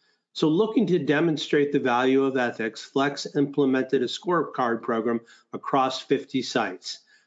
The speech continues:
Flex shifted its business strategy in early twenty nineteen when it hired, and I hope I do all right with the name, Revathi Advaithi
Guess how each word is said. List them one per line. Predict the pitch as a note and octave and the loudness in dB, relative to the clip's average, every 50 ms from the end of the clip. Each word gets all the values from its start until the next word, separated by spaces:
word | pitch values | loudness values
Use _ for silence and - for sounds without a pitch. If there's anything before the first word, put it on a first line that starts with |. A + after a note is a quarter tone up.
| _ _ | _ _
Flex | - D3 C#3 C3+ C3+ - | 0 0 0 0 -2 -4
shifted | - - E3 D#3+ D#3 D#3+ - - F3+ E3+ E3 D#3 | -2 0 0 0 0 -2 -6 -4 -2 -2 0 0
its | D#3+ C#3+ - - | -2 -2 -2 -6
business | - - C#3+ C#3+ C#3+ D#3 E3+ D3 - | 0 2 2 2 2 2 0 0 0
strategy | - - C#3+ C3+ C3 B2+ B2 A#2+ A2+ - C3 A#2+ | -2 -2 0 0 2 2 0 0 0 0 0 0
in | A2+ | 2
early | A#2 A#2+ B2 C3 C3+ B2 | 2 2 2 2 2 0
twenty | B2 - - C3 B2 B2 A#2+ | 0 -4 -2 0 0 2 0
nineteen | A#2+ A#2 A#2 A2+ A2+ - - F3+ E3 D3+ D3+ D3 C#3+ C#3+ C#3+ - _ _ _ _ _ | 0 0 0 -2 -4 0 0 2 2 4 2 2 0 -2 -6 -14 _ _ _ _ _
when | - C3+ C3 B2+ | 0 2 2 2
it | B2+ A#2+ | 2 0
hired, | - - C#3+ C3+ C3 C3 B2+ B2+ C3+ D#3+ D#3 D3+ | -2 0 0 0 2 2 2 2 0 0 0 -2
and | C3+ A#2 A2 G#2+ G#2+ G#2+ A2+ - _ _ - - | -2 -2 -2 -2 -4 -6 -10 -18 _ _ -12 -8
I | A2+ A2+ A2+ G#2+ | -6 -4 -4 -4
hope | - - C3+ A#2+ G#2 A#2 | -4 -4 -4 -4 -2 -2
I | A2 G#2+ | -4 -2
do | G#2+ A#2 A#2 A2 | 0 0 0 2
all | A2+ A#2 | 0 0
right | A#2 A#2 B2 A#2+ | 0 0 0 -2
with | B2 A#2+ | -4 -4
the | - A2+ | -2 0
name, | A#2 A#2 A#2 A#2+ C3 C3+ B2+ - - - - - _ _ _ | 0 2 2 2 2 2 0 -2 -12 -20 -20 -20 _ _ _
Revathi | C3+ A#2+ A2+ A#2+ B2+ C3+ C#3 C3+ - - D3+ C#3+ C#3+ D3 C#3+ | 0 0 2 2 2 2 2 0 0 0 0 2 2 0 0
Advaithi | - B2 B2 B2+ B2 A#2+ A#2 A2 A2 A#2+ A#2+ C3 C#3 C3+ - - F3 A2 A#2+ C#3 C#3+ | 0 0 0 0 0 -2 -4 -4 -4 -2 0 0 -2 -2 -4 -6 -4 -2 -2 -4 -6